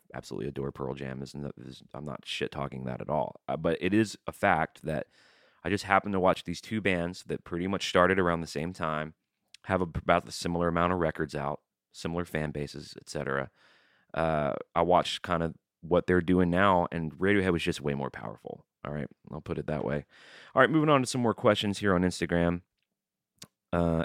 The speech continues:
Alan Dugal says, "How much weed do you smoke before the episodes?"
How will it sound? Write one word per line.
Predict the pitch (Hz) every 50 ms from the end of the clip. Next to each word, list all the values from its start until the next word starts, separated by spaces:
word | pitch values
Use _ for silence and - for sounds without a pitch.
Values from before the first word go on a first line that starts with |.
| - -
Alan | 98 107 117 127 131 123 104 87
Dugal | - 101 104 92 85 92 101 107 95 85 80 76 76
says, | - - 98 92 90 - -
"How | - 127 139
much | 160 175 180 - - -
weed | 85 87 95 123 139 127 101 92 98 - - -
do | 90 98
you | 90 87 92 90
smoke | - - - 87 90 95 101 - - -
before | 90 87 - - 80 80 82
the | 82 87 95 - -
episodes?" | 120 - - 139 - - 78 71 57 52 50 - - -